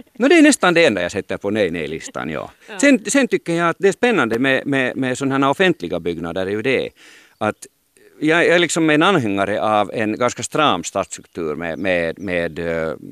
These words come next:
Speaker 1: slutna kvarter. Det, man får de bästa liksom miljöerna, de bästa mikromiljöerna, eh, så att till och med ekologiskt sett så är det bättre med ett slutna kvarter.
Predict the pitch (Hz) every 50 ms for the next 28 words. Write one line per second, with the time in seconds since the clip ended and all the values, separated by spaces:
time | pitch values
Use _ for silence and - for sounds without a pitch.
0 | - - - - 85 - 80 - - 139 139 127 - - 90 - 95 95 87 -
1 | - 117 101 85 76 69 65 69 71 73 _ _ _ _ _ _ _ _ _ _
2 | _ _ - 107 113 113 110 101 - - - - - - - - - - - -
3 | 131 120 117 - 131 120 113 107 120 127 117 - - 101 92 - - 107 101 101
4 | 98 98 110 127 120 110 104 95 90 92 95 98 87 113 110 98 - - 101 98
5 | 123 120 - - 95 85 85 85 82 87 92 87 85 80 82 87 87 73 - -
6 | - - - - - _ _ _ _ 85 76 67 62 - - - 104 - _ _
7 | _ - 131 131 123 120 117 110 - 135 139 143 135 117 92 85 - - - 82
8 | - - 95 92 87 90 87 120 120 - - 82 78 78 73 71 71 _ _ _
9 | - - - - - 123 135 127 - - 82 76 - 76 69 - - - 82 60
10 | 53